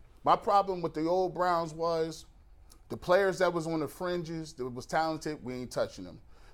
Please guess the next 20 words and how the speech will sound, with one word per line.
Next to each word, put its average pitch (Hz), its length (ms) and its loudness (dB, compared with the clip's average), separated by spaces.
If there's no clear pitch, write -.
The 113 100 -8
players 180 500 4
that, 139 260 6
uh, 190 640 6
I 190 60 4
don't 196 200 2
know 190 200 4
if 160 80 -4
they 180 120 0
gonna 175 220 4
rock 175 220 4
the 147 60 0
boat 190 260 4
a 185 60 0
little 185 200 2
bit, 185 300 2
we 127 120 -4
not 143 240 2
touching 120 360 0
them. 78 140 -16